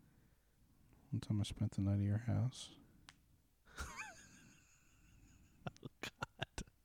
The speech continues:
Speaker 1: I spent the night at your house.
Speaker 2: What'd you
Speaker 1: I,
Speaker 2: do?
Speaker 1: I poked a hole through your underwear.
Speaker 2: <laughs>
Speaker 1: In one of your underwear drawers with a pen.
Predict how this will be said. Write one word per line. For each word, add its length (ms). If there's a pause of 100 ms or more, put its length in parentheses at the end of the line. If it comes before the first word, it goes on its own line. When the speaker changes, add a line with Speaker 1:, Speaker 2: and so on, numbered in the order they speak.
(1000)
Speaker 1:
I 40 (1700)
spent 340
the 60
night 160
at 80
your 80
house. 440 (800)
Speaker 2:
What'd 240
you 100
Speaker 1:
I, 20
Speaker 2:
do? 180 (320)
Speaker 1:
I 40 (120)
poked 220
a 40
hole 180
through 180
your 160
underwear. 560 (440)
Speaker 2:
<laughs> 280 (2000)
Speaker 1:
In 120
one 100
of 60
your 140
underwear 340
drawers 580 (200)
with 140
a 180
pen. 280